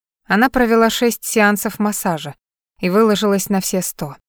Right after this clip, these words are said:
А потому сейчас, когда ее первый рабочий день подошел к своему логическому завершению, не совсем понимала, чего от нее хотят. «Этот?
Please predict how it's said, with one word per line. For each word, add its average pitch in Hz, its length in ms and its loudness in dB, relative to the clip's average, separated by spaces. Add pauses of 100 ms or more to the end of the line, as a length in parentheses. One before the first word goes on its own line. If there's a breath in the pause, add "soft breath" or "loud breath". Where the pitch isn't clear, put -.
(460)
А - 80 -8
потому 269 300 0
сейчас, 277 420 -2
когда 185 280 0
ее 214 200 2
первый 202 340 2
рабочий 185 420 0
день 202 260 0
подошел 185 460 -2
к - 80 -12
своему 185 340 2
логическому 185 680 -2
завершению, 170 720 -2 (380)
не 233 180 2
совсем 214 460 -2
понимала, 196 600 0
чего 175 300 -4
от 226 160 -4
нее 165 240 -2
хотят. - 540 -12 (760)
«Этот? - 460 -2